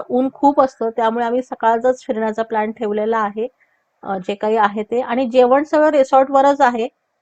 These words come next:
अ, रिसॉर्टचं नाव, नंबर आणि त्याचे डिटेल्स मी डिस्क्रिप्शनमध्ये देईन.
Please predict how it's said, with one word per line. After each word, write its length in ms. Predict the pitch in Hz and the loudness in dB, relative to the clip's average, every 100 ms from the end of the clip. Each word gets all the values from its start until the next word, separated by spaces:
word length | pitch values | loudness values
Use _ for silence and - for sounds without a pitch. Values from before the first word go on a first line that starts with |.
| - | -6
अ, 180 | - 220 | 0 2
रिसॉर्टचं 600 | 240 247 269 262 285 269 | 2 2 0 0 -2 2
नाव, 320 | 262 254 262 | 4 6 4
नंबर 580 | 269 240 226 226 240 254 - - | 2 -2 0 2 2 2 -2 -8
आणि 280 | 214 220 | -6 -4
त्याचे 220 | 226 226 262 | -6 -2 -2
डिटेल्स 480 | 220 208 240 254 - | -2 -2 0 0 -2
मी 80 | 262 | 0
डिस्क्रिप्शनमध्ये 760 | 233 - 269 - 269 269 269 | 0 -2 -6 -4 -4 -2 0
देईन. 240 | 254 240 | 0 -2